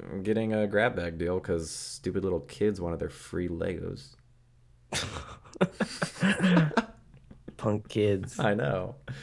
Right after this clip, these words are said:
Speaker 1: I'm telling you, dude, you do a search on, on Craigslist. We've talked about this before on the podcast. You do a search on Craigslist. You told me it'd be easy to find, but if you do a
Speaker 2: I
Speaker 1: search on
Speaker 2: can't, I,
Speaker 1: Craigslist,
Speaker 2: I
Speaker 1: all you
Speaker 2: can't
Speaker 1: get,
Speaker 2: believe this.
Speaker 1: listen to this, all you get are other people saying, "We'll buy Legos."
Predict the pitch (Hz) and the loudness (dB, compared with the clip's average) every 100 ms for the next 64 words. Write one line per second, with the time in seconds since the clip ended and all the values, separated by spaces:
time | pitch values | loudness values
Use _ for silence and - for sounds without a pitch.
0 | - - - - - - - - - - | -10 -10 -12 -10 -10 -10 -10 -12 -14 -12
1 | - 165 - - 151 131 156 165 147 185 | -2 0 2 6 8 10 10 10 6 4
2 | 233 240 226 202 202 170 147 135 120 117 | 6 6 10 8 8 6 6 4 6 6
3 | 113 - - 143 147 139 170 208 196 - | 4 2 6 6 8 4 4 8 6 8
4 | 127 104 104 104 113 98 82 95 82 - | 6 6 4 2 6 4 4 2 2 0
5 | - 113 143 180 180 147 135 110 104 - | -2 0 4 4 4 4 4 4 0 8
6 | 131 117 - - 160 - 165 127 107 101 | 10 10 6 2 4 6 8 8 6 4
7 | - 127 120 117 - 92 80 82 90 101 | 4 6 6 2 2 2 2 -2 -2 2
8 | 127 170 262 - 143 120 131 190 196 98 | 4 6 8 10 10 12 10 12 8 6
9 | - - 180 170 214 233 226 196 240 240 | 2 6 12 12 12 12 12 12 12 12
10 | 302 277 135 214 196 117 - 143 208 233 | 10 10 12 12 12 6 8 12 12 10
11 | 165 208 - 135 135 - 156 175 147 139 | 10 10 10 8 8 10 12 12 10 6
12 | 135 107 101 - - - 127 113 110 - | 8 8 8 2 -4 8 10 10 6 -2
13 | - - - - - 135 139 165 143 120 | -20 -20 -20 -20 0 8 12 12 12 12
14 | 123 113 113 101 85 - - | 12 12 8 6 0 -6 -12